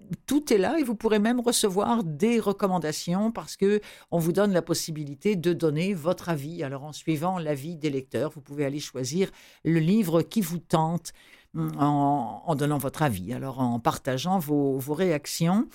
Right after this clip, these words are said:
Et puis, euh, quoi d'autre ? Euh,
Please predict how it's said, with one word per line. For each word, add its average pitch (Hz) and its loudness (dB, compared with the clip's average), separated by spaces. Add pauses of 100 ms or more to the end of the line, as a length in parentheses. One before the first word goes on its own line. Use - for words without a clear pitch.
(340)
Et 202 4
puis, 214 2
euh, 190 4 (100)
quoi 220 2
d'autre ? 226 2
Euh, 127 0